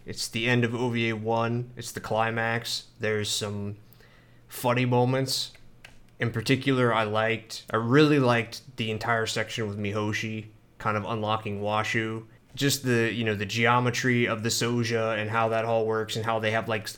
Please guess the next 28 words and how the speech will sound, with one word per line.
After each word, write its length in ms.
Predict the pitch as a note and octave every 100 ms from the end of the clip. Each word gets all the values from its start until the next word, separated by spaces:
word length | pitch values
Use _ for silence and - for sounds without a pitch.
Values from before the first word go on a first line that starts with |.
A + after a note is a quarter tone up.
| -
a 80 | A2+
separate 500 | - B2+ B2+ G#2+ G#2+
dimension 680 | A2 G#2+ A2 G#2+ B2 A2+
in 240 | G#2 A#2 A2
the 60 |
Soja, 720 | G#2 - G#2+ A2 A2 A2+ A2+
which 200 | G#2 F#2+
is 120 | G2+ F#2
just 220 | A2 -
a 80 | G2+
really 320 | A2 A#2+ A#2+
cool 240 | B2 B2
concept 640 | - A2 A#2 A2+ B2+ B2+ - -
that 180 | G2+ - -
you 180 | G#2 F#2+ - - - -
wouldn't 240 | A#2+ C#3+
necessarily 720 | C3+ D3 C3 B2+ C#3 C#3 C3 A#2+
think 300 | - C3+ D3+
about 480 | C#3 D3+ D#3+ D#3+ -
as 180 | B2
far 320 | - - A#2+ B2
as, 120 | A#2
like, 120 | -
a 40 |
spaceship 580 | - - G#2+ B2 B2+ D3
is 140 | C#3 -
concerned. 520 | D3+ C#3+ C#3+ D3 D3+ - - - - - - - -
Um, 560 | A2+ G#2+ G2+ G2+ F#2